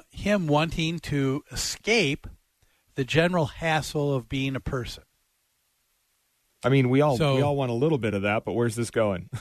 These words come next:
Speaker 2: <laughs>
Speaker 1: Yeah, yeah, well, for him, his escape at the end of the week is, uh, he puts on a very realistic, full-size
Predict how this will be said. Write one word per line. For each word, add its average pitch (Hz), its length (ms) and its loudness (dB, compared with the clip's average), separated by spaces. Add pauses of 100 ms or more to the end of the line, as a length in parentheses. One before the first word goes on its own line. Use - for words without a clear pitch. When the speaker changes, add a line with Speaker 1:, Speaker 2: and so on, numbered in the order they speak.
(280)
Speaker 2:
<laughs> - 400 -6
Speaker 1:
Yeah, 180 200 2
yeah, 196 380 0
well, 180 460 2
for 185 160 0
him, 202 640 0 (640)
his 208 380 2
escape 165 540 0
at 151 100 0
the 147 160 -2
end 165 160 2
of 185 100 0
the 170 120 2
week 131 420 0 (460)
is, 143 480 2
uh, 127 480 0 (440)
he 190 200 2
puts - 340 2
on 147 460 0 (800)
a 131 80 -2
very 143 480 2
realistic, 147 1000 0 (840)
full-size 151 1080 0